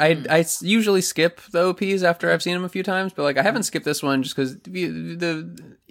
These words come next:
Speaker 1: and you, you never know if something's gonna be different, you know, if they're gonna
Speaker 2: Yeah,
Speaker 1: add more
Speaker 2: I,
Speaker 1: stuff
Speaker 2: I,
Speaker 1: to the
Speaker 2: yeah, I was
Speaker 1: frogs.
Speaker 2: gonna say, I was getting, I was getting some fatigue from it,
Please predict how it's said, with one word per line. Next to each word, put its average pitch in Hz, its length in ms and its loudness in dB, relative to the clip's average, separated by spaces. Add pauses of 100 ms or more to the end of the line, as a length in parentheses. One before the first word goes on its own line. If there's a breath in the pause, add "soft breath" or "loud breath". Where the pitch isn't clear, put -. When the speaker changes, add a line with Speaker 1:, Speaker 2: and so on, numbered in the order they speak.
Speaker 1:
and 190 180 4
you, 190 180 6
you 190 120 4
never 185 180 4
know 151 120 6
if 139 60 0
something's 127 240 0
gonna 117 100 -2
be 113 80 -2
different, - 360 -2
you - 60 -6
know, 110 100 -4
if - 80 -6
they're 127 80 -4
gonna - 120 2
Speaker 2:
Yeah, 113 80 0
Speaker 1:
add 196 100 2
more 240 60 2
Speaker 2:
I, - 40 -2
Speaker 1:
stuff 240 140 0
Speaker 2:
I, 285 40 2
Speaker 1:
to 247 60 -2
the 240 60 -2
Speaker 2:
yeah, 277 60 2
I 262 40 2
was 269 80 2
Speaker 1:
frogs. 226 140 2
Speaker 2:
gonna 233 120 0
say, 240 200 0
I 240 140 4
was 359 100 -4
getting, 277 240 2
I 226 80 2
was 233 80 0
getting 214 200 0
some 180 200 -4
fatigue 233 400 -4
from 254 200 2
it, 269 160 -4